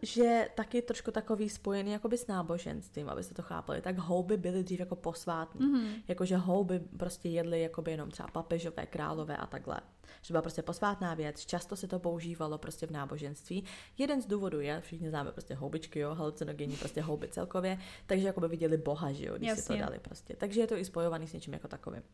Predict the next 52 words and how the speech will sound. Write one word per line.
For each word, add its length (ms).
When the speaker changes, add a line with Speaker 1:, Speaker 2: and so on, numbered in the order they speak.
Speaker 2:
Mhm. 380
Speaker 1:
Ehm, 760
ty 80
k 80
těm 180
halucinogenům, 880
tak 340
vlastně 200
když 180
sníš 360
nějakou 300
tu, 140
že 120
jo, 100
tu 140
halucinogenní 540
prostě 300
hubu, 280
tak 180
ti 140
to 80
dává 260
jako 160
nějaký 300
určitý 340
jako 180
nápady. 420
Třeba 180
Steve 280
Jobs 300
prostě 320
dělal 160
Speaker 2:
Hmm. 80
Speaker 1:
třeba 140
houbičky 360
Speaker 2:
No, 40
Speaker 1:
nebo 100
tak. 80
Speaker 2:
hodně, 400
jako 160
Speaker 1:
Nebo 180
Speaker 2:
i, 60
Speaker 1:
hodně 300
Speaker 2:
i 20
Speaker 1:
přesně 260
Speaker 2:
umělci. 220
Speaker 1:
jako, 160
ano, 220
hodně 300
prostě 260
lidí, 280
s-, 80